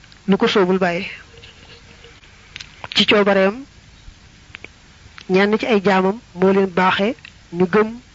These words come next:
tey rafetal, ñenn ci ay jaamam nag mu wàcc leen ñu sànku, weddi tey mooy. Loolu lépp coobareem la.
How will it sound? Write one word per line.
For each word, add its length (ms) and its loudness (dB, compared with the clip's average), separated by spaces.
tey 140 2
rafetal, 380 0
ñenn 360 0
ci 80 -4
ay 140 0
jaamam 300 2
nag 120 -4
mu 80 0
wàcc 180 -2
leen 360 0
ñu 140 0
sànku, 440 -2
weddi 400 0
tey 140 2
mooy. 220 -2
Loolu 140 0
lépp 200 -2
coobareem 400 0
la. 100 -4